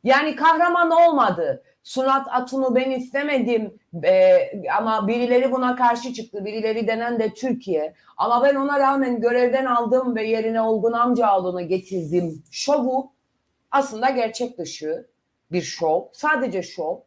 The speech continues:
Çünkü Tahsin Ertuğruloğlu talebi vardı. Hangi gerekçeyle olursa olsun Türkiye'nin bu yönde talebi vardı. Hani yalan makinesi demişti, tekrar mı hatırlatalım? Ve kendisi o pozisyona düştü demek de istemiyorum Sayın Faiz Sucuoğlu'nun ama siz verin kararı.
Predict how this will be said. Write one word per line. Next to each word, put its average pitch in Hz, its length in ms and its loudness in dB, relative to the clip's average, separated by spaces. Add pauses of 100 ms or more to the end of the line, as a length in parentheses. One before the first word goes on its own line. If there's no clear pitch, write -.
(440)
Çünkü 294 320 -4
Tahsin 247 380 -2
Ertuğruloğlu 269 840 -2
talebi 180 460 -4
vardı. 147 260 -6
Hangi 339 380 -2
gerekçeyle 254 560 0
olursa 208 520 -2
olsun 311 380 -8 (400)
Türkiye'nin 226 640 0
bu 233 60 2
yönde 190 320 0
talebi 143 400 -4
vardı. 131 560 -2 (320)
Hani 202 160 -2
yalan 208 320 0
makinesi 185 560 -4
demişti, 160 360 -4
tekrar 185 320 -2
mı 180 120 -4
hatırlatalım? 139 800 -8 (220)
Ve 143 100 -10
kendisi 180 360 -4
o 190 120 -2
pozisyona 160 580 -6
düştü 156 440 -10
demek 180 420 -4
de 160 60 -6
istemiyorum 151 720 -8
Sayın 143 320 -8
Faiz 139 360 -4
Sucuoğlu'nun 143 720 -4
ama 135 360 -2
siz 202 320 -4
verin 131 260 -2
kararı. 123 600 -2